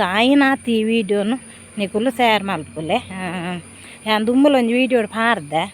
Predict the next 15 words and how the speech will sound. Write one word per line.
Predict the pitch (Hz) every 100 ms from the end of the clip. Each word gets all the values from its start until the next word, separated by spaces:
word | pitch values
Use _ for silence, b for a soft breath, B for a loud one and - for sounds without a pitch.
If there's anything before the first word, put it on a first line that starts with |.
| -
ಕೊಡಿ | 202 208
ಮರ್ದ್ | 196 160 156
ಕೊರ್ಪುನ. | 160 170 143 165 156 202 - B B B
ಅಂಚಾದ್ | 214 226 214 226 208 202 262 262 226 214 170
ನಿಕ್ಲೆಗ್ | 214 208 220 214
ಪ್ರತಿಯೊಂಜತ್ತಲ | 208 214 - 277 262 233 220 214
ಪುದರ್ಲ | 202 233 220 277 302 285
ಪನ್ಪೇನ್. | 226 175 - 170 151 165 233 - B B -
ಕೊಡಿ | 247 262
ಮರ್ದ್ | 262 254 226 233
ಎಂಚ | 254 269 254
ಮಲ್ಪುನುಂದುಲ | 226 247 - 311 285 254 240 226 233
ಪೂರ | 269 233 247 269 262
ಏನ್ | 240 214 214 294 - B B B 226
ನೆಟ್, | 220 -